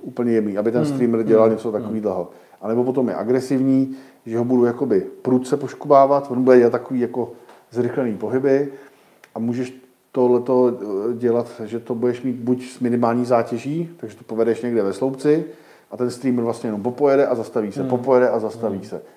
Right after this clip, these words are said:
Speaker 1: Takže impulzy pro toho obstruha, a nebo na těžký hlavice, že on bude dělat pohyby nahoru dolů.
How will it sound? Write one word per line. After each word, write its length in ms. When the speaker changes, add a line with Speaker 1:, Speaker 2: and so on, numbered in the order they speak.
Speaker 1:
Takže 220
impulzy 480
pro 160
toho 180
obstruha, 520
a 320
nebo 460
na 100
těžký 320
hlavice, 360
že 100
on 140
bude 140
dělat 140
pohyby 380
nahoru 300
dolů. 240